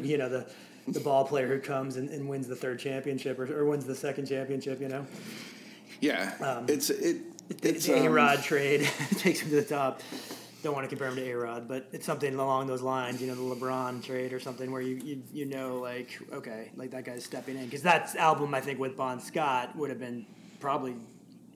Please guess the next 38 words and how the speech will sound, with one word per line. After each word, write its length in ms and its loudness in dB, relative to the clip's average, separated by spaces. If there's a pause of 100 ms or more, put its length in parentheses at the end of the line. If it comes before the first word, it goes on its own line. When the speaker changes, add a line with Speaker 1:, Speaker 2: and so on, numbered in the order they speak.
(720)
Speaker 1:
I 40 -4
don't 100 4
know, 120 2
maybe 240 0
it's 140 -4
hard 180 -4
to 60 -10
say 160 -6
just 260 -8
as 120 -6
big, 320 -8
but, 140 -8 (340)
you 120 -6
know, 80 -6
I, 240 -6
I 40 -6
think 160 -8
it 160 -10
obviously 280 -8
would 100 -6
have 60 -8
been 100 -8
a 60 -10
hit 160 -10
album, 300 -8
too. 220 -8 (240)
Speaker 2:
The 80 2
songs 480 2
were 100 4
there. 300 2 (180)
Speaker 1:
Yeah. 260 4 (260)
Speaker 2:
But, 240 4 (340)
and, 560 2
you 100 2
know, 120 4
their, 260 4
their, 380 2 (420)
their 540 0